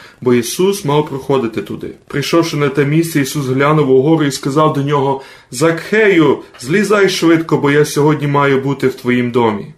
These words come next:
І зліз той швидко, і прийняв його раду.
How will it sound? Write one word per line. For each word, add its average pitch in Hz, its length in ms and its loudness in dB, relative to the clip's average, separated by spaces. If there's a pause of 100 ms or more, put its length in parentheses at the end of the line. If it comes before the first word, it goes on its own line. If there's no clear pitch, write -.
І 117 100 -8
зліз 123 380 -4
той 143 160 -2
швидко, 131 600 0 (340)
і 147 40 -14
прийняв 135 580 0
його 120 200 4
раду. 104 360 -2